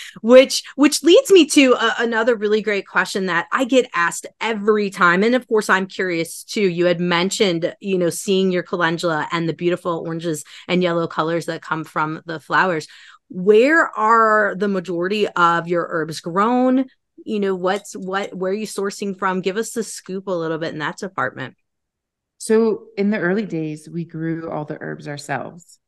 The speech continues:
Speaker 2: Um, of course, now our products are registered with the F D A and they have to go through a, a very strict screening process with certificates of analysis and sourcing and so forth.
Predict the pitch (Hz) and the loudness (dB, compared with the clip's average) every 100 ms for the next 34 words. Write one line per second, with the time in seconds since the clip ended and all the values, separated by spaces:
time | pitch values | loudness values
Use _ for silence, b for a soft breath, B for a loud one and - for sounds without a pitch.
0 | - 160 151 151 - 160 147 151 151 151 | -8 -4 -4 -4 -4 -6 -4 -4 -2 -4
1 | 156 151 151 151 156 151 147 147 156 151 | -4 -4 -4 -6 -8 -8 -8 -10 -10 -8
2 | 151 151 143 143 143 147 143 143 151 147 | -8 -8 -10 -10 -10 -8 -4 -4 -4 -4
3 | 143 143 143 - 147 143 147 143 147 147 | -6 -10 -12 -12 -10 -10 -10 -10 -8 -8
4 | 143 156 156 151 - 160 160 - - 160 | -10 -8 -8 -8 -8 -10 -10 -12 -8 -6
5 | 147 143 143 131 143 139 131 139 151 147 | -6 -6 -6 -6 -8 -10 -10 -12 -10 -10
6 | 147 b b _ - 180 180 175 170 160 | -12 b b _ -4 -4 -2 -4 -4 -4
7 | - 160 151 143 143 143 151 143 147 147 | -4 -6 -4 -4 -6 -8 -8 -10 -8 -8
8 | 143 139 139 147 147 139 139 135 - - | -8 -10 -10 -10 -10 -10 -10 -14 -12 -12
9 | - | -12